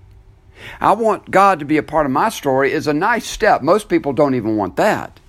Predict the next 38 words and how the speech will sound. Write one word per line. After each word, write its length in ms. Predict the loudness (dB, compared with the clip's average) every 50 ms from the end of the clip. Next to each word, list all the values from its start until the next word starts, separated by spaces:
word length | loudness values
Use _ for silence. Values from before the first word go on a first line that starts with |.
| -20 -20 -20 -20 -20 -20 -20 -20 -20 -20 -20 -16 -6
But 180 | -6 -4 -4 -2
the 120 | -2 -2
highest, 800 | -2 -4 -12 -12 -4 -2 0 2 2 2 0 -2 -4 -6 -10 -10
my 240 | -4 -2 -2 -2 -2 0
utmost 600 | -2 -2 -2 -2 -4 -2 -2 0 -2 -2 -4 -8
for 180 | -8 -6 -6 -4
His 280 | -4 -4 -4 -6 -8
highest, 760 | -14 -18 -16 -10 -6 -4 -2 0 0 0 -2 -4 -6 -8 -8 -8
as 180 | -6 -4 -2
Oswald 460 | 0 0 0 -2 -4 -4 -6 -6 -6 -6
says, 280 | -6 -4 -4 -4 -4
is 180 | -6 -10 -10 -6 -4
I 180 | -2 0 0 -2
want 300 | -2 -4 -4 -4 -4 -4
to 60 | -4
be 160 | -4 -4 -4
a 60 | -4
part 340 | -6 -6 -4 -2 -2 -2 -2
of 240 | -4 -8 -12 -14 -6
God's 640 | -4 -2 -2 -2 -2 -2 -4 -6 -6 -10 -16 -16 -18 -14 -10
story. 720 | -8 -6 -6 -4 -2 -2 -2 -2 -4 -6 -6 -8 -10 -12 -16 -20 -20 -20 -20 -18 -18 -18 -14 -6 2
Oswald 380 | 2 2 4 4 2 0 0 0
says, 240 | -2 -4 -4 -4 -4
"Paul's 340 | -4 -2 0 0 0 -2
secret 540 | -6 -6 -4 0 0 0 0 0 -6 -6 -6
joy 280 | -2 0 2 2 2 2
was 180 | 0 -2 -4 -4
that 140 | -6 -4 -2
God 340 | 0 0 2 0 -2 -4
took 340 | -8 -2 -2 -2 -2 -2 -6
him 400 | -6 -4 -2 0 0 0 0 -2
as 200 | -2 -4 -4 -2
a 100 | -2 -2
blatant 640 | -2 -4 0 4 4 4 4 4 0 -6 -10 -10 -8
rebel 540 | -2 2 4 4 4 4 0 -4 -10 -10 -12 _ _ _ _ -20 -20 -20 -12 -6
against 380 | -6 -2 2 2 2 2 0 -2
Jesus 320 | 0 0 0 0 -4 -12
Christ 540 | -10 -6 -4 -4 -4 -6 -8 -12 -16 -20 -20